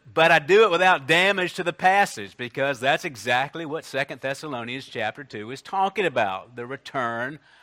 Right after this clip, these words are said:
of our King. And of course, Tolkien was a believer, and in many ways he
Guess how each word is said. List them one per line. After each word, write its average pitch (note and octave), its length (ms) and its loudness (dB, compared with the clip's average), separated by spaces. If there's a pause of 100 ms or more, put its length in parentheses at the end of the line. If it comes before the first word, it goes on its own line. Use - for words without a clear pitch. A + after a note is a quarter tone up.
(320)
of A#2+ 420 0
our C3 320 0
King. C3 560 -6
And C3 140 -12
of D3+ 80 -14
course, D3+ 280 -8
Tolkien F3 540 -4
was C3+ 220 -10
a E3+ 40 -10
believer, E3 600 -2
and D3 340 -4
in C#3 160 -8
many G3+ 240 -8
ways A#2+ 400 -6
he D3+ 240 -10